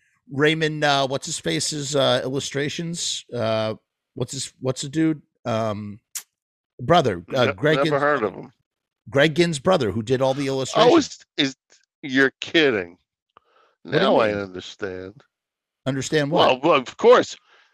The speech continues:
Speaker 2: No, you, you know, why wouldn't you give your brother the job? He's, he's like your mom.
Speaker 1: Right.
Speaker 2: He's best friend. You gotta let him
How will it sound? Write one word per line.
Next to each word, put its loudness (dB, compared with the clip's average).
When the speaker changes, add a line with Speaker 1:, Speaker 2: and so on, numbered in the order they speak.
Speaker 2:
No, 0
you, 0
you 0
know, 2
why 4
wouldn't 0
you -6
give -6
your -2
brother 0
the -10
job? 0
He's, -12
he's -16
like 2
your 0
mom. 2
Speaker 1:
Right. 0
Speaker 2:
He's -10
best 0
friend. 4
You -20
gotta 2
let 2
him -2